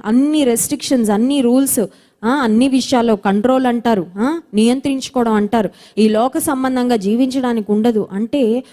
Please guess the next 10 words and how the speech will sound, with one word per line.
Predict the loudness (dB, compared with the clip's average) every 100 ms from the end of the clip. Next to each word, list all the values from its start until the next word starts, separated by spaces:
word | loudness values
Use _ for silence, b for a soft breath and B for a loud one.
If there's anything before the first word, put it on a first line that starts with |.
| b
ఒకవేళ | -4 0 0 0 -2
నీ | -2 0 0 0 0 -2
భక్తి | -2 -6 -4 -2
విధానం | 0 0 0 0 0
లోకానికి | 2 2 0 -2 -4 -4 -4
వెర్రితనంలా | -4 -4 -4 -4 -2 -2
కనబడుతుందేమో, | -2 -4 -2 -2 -2 -2 0 0
కానీ | 0 0 0 -2 B B
రక్షింపబడుచున్న | -2 -2 -2 0 0 0 0 0 0 -4 -6 -4
మనకు | -2 0 -2 0 0